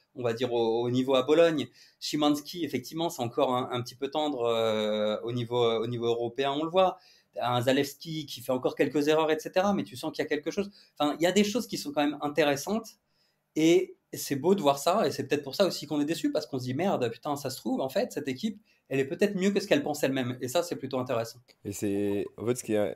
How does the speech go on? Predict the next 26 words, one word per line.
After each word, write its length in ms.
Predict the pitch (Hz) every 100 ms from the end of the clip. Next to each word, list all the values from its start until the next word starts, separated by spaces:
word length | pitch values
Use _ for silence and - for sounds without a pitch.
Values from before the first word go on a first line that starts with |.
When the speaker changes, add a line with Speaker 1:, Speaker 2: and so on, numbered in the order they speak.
| -
Speaker 2:
je 40 | 60
suis 280 | - - 101
archi 200 | 117 -
d'accord 200 | 110 120
avec 120 | 113
tout 100 | -
ce 60 | -
que 60 | -
t'as 100 | 98
dit 120 | 104
là, 200 | 104 92
Mathieu. 360 | 90 - 101 _ _ _ _ -
Et 40 | -
je 60 |
pense 160 | 113 -
que 100 | 107
ce 80 | -
qui 140 | 101
est 80 | 95
désolant, 400 | 98 107 107 117
c'est 160 | -
de 40 | 98
se 80 | 101
rendre 140 | 101
compte 160 | 113 113
que, 400 | 98 90 87